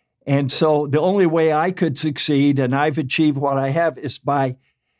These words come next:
is by finding common ground with people, by, uh, by, uh, building partnerships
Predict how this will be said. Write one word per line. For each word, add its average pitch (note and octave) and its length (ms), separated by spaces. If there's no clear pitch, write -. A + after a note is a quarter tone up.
is C#3+ 280
by C#3+ 240
finding F3 400
common E3 420
ground D#3 520
with A#2+ 200
people, - 440
by, C3 500
uh, D#3 140
by, C#3+ 320
uh, C#3+ 80
building D#3+ 440
partnerships C#3 1080